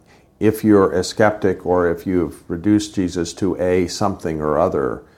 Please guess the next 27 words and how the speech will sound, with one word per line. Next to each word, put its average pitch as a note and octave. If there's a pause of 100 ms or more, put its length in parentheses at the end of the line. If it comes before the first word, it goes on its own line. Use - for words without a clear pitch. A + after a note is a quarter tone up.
(420)
uh, D#2
it's, G2+
it, F2 (180)
then F#2
all A2
of F#2+
the F2+
things G2
that E2+
you G2+
and F#2
I F#2
are E2+
talking F#2
about E2 (380)
become G#2+
impossible, F#2+ (380)
rather G2
than F2
living F2
a F2
bold, F#2+
audacious F2
life F2+
in D2+
Christ. F2 (720)
Um, E2